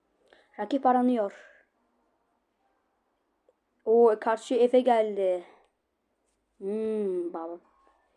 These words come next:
Ya Pekka attı. Gel bakayım. Şuraya bir tane yavru ejderha. Hadi.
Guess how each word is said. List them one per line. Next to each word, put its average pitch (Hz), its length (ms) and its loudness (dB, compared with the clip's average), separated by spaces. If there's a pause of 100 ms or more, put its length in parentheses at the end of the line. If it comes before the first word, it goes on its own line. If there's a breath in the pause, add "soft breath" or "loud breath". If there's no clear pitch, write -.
(120)
Ya 180 220 -8
Pekka 277 380 2
attı. 185 420 -6 (1000 soft breath)
Gel 247 220 0
bakayım. 214 440 -8 (2000 soft breath)
Şuraya 233 340 -4
bir 233 60 -12
tane 240 200 0
yavru 226 300 0
ejderha. 208 640 -2 (1700)
Hadi. 208 440 -8